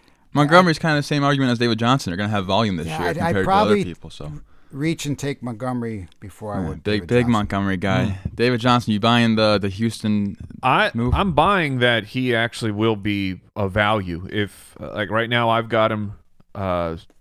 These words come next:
Speaker 3: broken down, the, his stats. He's running back fifteen for me. You look at Carlos Hyde, who nobody wanted Carlos Hyde. The Kansas City traded him right before the season starts, and what does he do? Puts up a thousand rushing yards.
Speaker 2: Yeah.
Speaker 3: And,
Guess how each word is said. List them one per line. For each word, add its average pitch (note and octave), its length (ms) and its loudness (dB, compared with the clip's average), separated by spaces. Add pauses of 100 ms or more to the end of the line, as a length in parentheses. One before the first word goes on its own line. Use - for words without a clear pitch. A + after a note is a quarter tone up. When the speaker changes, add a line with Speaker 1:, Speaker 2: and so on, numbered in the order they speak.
(200)
Speaker 3:
broken A#2+ 400 0
down, G#2+ 360 -2
the, F2+ 380 0
his G#2 180 -6
stats. A#2 420 0
He's A2 220 -4
running A#2+ 240 -2
back G#2+ 220 0
fifteen A2+ 840 -4
for G#2 280 -2
me. G2 180 -2
You C#3+ 100 -2
look C#3+ 140 -2
at C#3 100 -6 (380)
Carlos D#3 460 2
Hyde, A#2+ 360 0
who A2 340 -2 (440)
nobody F3+ 360 4
wanted D3+ 320 0
Carlos C3 380 0
Hyde. G#2 420 0 (320)
The G#2 600 -2
Kansas C#3+ 320 -2
City C#3 220 0
traded B2+ 400 -4
him G2+ 160 -4
right A#2 260 0
before B2+ 300 -4
the G#2+ 80 -6
season G#2 300 -6
starts, B2 400 0
and G2 100 -8
what A2 80 0
does G#2 80 -6
he G#2+ 80 -4
do? D#3 200 0
Puts - 340 -8
up G#2+ 100 -8
a A2+ 60 -8
thousand B2+ 480 2
rushing A#2+ 420 0
yards. F2 320 -4
Speaker 2:
Yeah. G2+ 40 -4
Speaker 3:
And, G2 120 -4